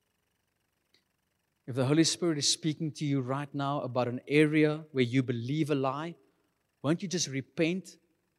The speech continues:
that? Why do you need to repent? Because you are believing something that is not true. You have a part to play in this. You repent. You say, "Jesus, I am sorry that I am believing something that is not true."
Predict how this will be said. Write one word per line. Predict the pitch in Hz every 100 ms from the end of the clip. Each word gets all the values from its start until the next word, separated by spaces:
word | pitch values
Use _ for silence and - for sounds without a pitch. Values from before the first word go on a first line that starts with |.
| 110
that? | 117 151 175 - _ _ _ _ _ _ _
Why | 113 127 160
do |
you | 175
need | 170 165
to | 165
repent? | 160 - 180 190 147
Because | 139 147 123
you | 131
are | 127
believing | 120 117 123 180 165 156
something | 139 - 156 143 135
that | 123
is | 120 127
not | 139 _
true. | - 131 107
You | 151
have | 156 135
a |
part | 123 - 143 139 _ -
to | 127
play | - 135 131
in | 123 131 131
this. | 113 98 - - _ _ _ _ _ _ _ _ _ _ _ _
You | 123
repent. | 120 117 - 110 101 _ _ _ _ _ -
You | 113
say, | 120
"Jesus, | 107 135 127 113
I | 127 135
am | 117
sorry | - - 127 113 101 _ _ _ -
that | 123
I | 120 120
am | 117
believing | 113 113 151 147 135
something | 127 151 139 123 117
that | 110
is | 107 -
not | 113 107
true." | - 113 104